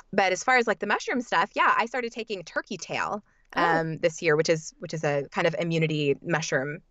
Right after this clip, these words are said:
Speaker 1: thing too.
Speaker 2: Mm-hmm.
Speaker 1: There's,
Speaker 2: Yeah.
Speaker 1: there's a lot.
Speaker 2: Yeah, and it's been really fun to follow Jessica. She, like, drinks Pedialyte <laughs> to keep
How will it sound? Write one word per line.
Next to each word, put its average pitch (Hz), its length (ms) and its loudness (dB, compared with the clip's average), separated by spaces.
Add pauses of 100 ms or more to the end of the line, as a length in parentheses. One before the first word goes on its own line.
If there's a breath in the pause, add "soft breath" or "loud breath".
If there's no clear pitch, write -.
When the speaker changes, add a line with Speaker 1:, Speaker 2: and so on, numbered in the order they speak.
(140)
Speaker 1:
thing 170 300 -2
too. - 180 -4
Speaker 2:
Mm-hmm. 196 220 -6 (500 loud breath)
Speaker 1:
There's, 185 220 0
Speaker 2:
Yeah. 226 260 -6
Speaker 1:
there's 190 220 2
a 226 80 2
lot. 175 400 4 (480 loud breath)
Speaker 2:
Yeah, 214 200 4
and 262 140 0
it's 269 120 -6
been 320 120 -4
really 294 240 0
fun 208 480 -2
to 240 120 -6
follow 185 600 -4 (400 soft breath)
Jessica. 226 460 2
She, 302 220 -2
like, 214 180 0
drinks 180 380 -6
Pedialyte 226 840 -2
<laughs> - 40 -20
to 254 160 -2
keep 240 440 -2